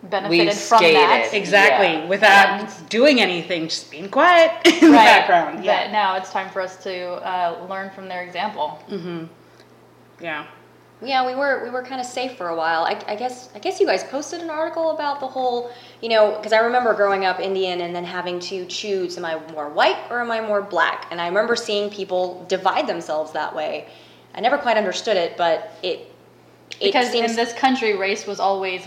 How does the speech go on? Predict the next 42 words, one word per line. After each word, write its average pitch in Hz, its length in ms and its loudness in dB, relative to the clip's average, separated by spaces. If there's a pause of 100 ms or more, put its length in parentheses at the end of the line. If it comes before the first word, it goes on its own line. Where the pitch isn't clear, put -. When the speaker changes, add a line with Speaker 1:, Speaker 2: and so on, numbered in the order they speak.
(160)
Speaker 1:
a 208 120 -2
black 185 400 0
and 190 120 -8
white 165 300 -6
issue. 302 260 -6
Speaker 4:
Exactly. 233 460 0
Speaker 1:
So 180 100 4
all 214 120 4
the 226 100 0
rest 226 240 2
of 208 100 -8
us 208 120 -8
had 196 160 -4
to 190 40 -12
choose 220 320 -10
a 226 40 -6 (100)
Speaker 4:
We 220 80 4
Speaker 1:
side, - 40 2
Speaker 4:
just - 200 6
choose 359 180 8
a - 40 4
Speaker 1:
basically. 311 240 2
Speaker 4:
side, 202 340 6
Speaker 1:
Yeah. 214 200 8
Speaker 4:
and 214 140 2
we 156 120 8
chose 151 160 6
a - 20 0
Speaker 2:
I - 40 -4
Speaker 4:
side, 170 260 2
and 196 320 -4 (360)
th-, - 280 -2
that 202 240 4
by 175 140 4
itself 170 300 -2
is 156 120 -10
just 160 160 -14
bizarre. 160 420 0
But 185 320 6
I 190 60 -4
think 202 340 -2
today, 185 640 2